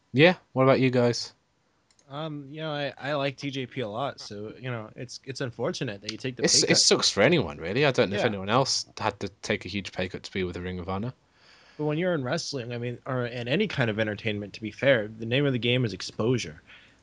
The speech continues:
Speaker 2: Um, you can be down, uh, you know, in this little place making tons and tons of money because they like you a lot, but point is, you're not getting exposed to that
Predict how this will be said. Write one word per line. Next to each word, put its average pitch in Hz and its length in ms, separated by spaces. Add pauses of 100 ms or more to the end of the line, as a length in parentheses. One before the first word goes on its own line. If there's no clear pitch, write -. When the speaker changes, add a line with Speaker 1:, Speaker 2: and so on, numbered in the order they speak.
(100)
Speaker 2:
Um, 107 240
you 117 60
can 120 160
be 107 120
down, 117 420
uh, 104 320
you 113 180
know, 117 380
in 135 160
this 123 200
little 143 200
place 156 400
making 131 260
tons 143 320
and 131 140
tons 135 220
of 120 60
money 143 280
because 120 300
they 113 100
like 143 280
you 123 120
a - 20
lot, 110 320
but 110 180 (960)
point 143 240
is, 143 140
you're 131 120
not 131 260
getting 139 300
exposed 131 560
to 127 80
that 117 180